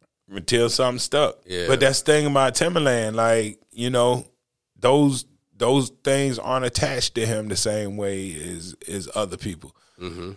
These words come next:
Speaker 1: Like, Aaliyah's coming out of this thing with R. Kelly, where R. Kelly's producing all her music.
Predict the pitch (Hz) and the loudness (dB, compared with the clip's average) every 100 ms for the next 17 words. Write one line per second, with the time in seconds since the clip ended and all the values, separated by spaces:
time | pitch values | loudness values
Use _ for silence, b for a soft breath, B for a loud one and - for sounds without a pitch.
0 | - 101 101 101 - 98 110 143 120 - | -4 0 2 0 -2 -2 2 4 4 2
1 | 135 127 123 117 120 - 123 117 104 113 | 0 2 2 2 0 2 2 2 2 2
2 | 113 139 135 113 98 104 117 - 123 113 | 2 2 4 2 0 2 2 2 2 2
3 | - 101 117 104 98 110 135 147 135 107 | -4 -2 0 0 0 4 4 4 4 2
4 | 107 | -2